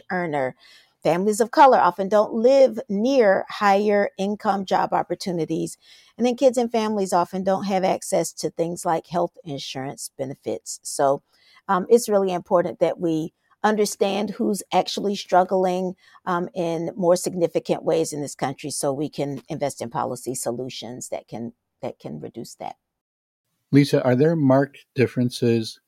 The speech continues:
Speaker 2: in child poverty across different regions of the country?
Speaker 1: There are. You know, every state in America has kids living in poverty, but there are higher rates generally in the South, as well as in rural areas and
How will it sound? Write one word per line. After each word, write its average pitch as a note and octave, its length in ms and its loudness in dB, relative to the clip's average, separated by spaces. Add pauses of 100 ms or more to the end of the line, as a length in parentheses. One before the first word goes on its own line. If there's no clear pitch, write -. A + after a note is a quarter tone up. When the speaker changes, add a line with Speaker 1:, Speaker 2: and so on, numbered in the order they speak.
(320)
Speaker 2:
in G#2 160 2
child G#2 340 2
poverty G2 460 2
across F#2 380 -2
different F2 320 -2
regions G2+ 420 0
of B2+ 80 -2
the A#2+ 80 -2
country? C3+ 420 -4 (420)
Speaker 1:
There A3+ 380 2
are. A#3+ 480 6
You G3+ 120 -4
know, F3 140 -2
every A#3 360 2
state A3 320 4
in A#3 100 2
America A3+ 480 2
has A#3+ 300 2
kids A#3+ 320 4
living B3 240 4
in B3 100 -2
poverty, A#3+ 560 4 (540)
but A3 260 6
there G#3+ 220 6
are G#3+ 160 4
higher E4 400 8
rates B3+ 280 4
generally G#3 920 2
in C#3 160 -2
the B2 80 -4
South, G#3 540 4 (400)
as F3+ 180 4
well F3 220 6
as F3+ 160 4
in D#3+ 200 0
rural D#4+ 440 4
areas B3 640 4 (100)
and G3 380 -2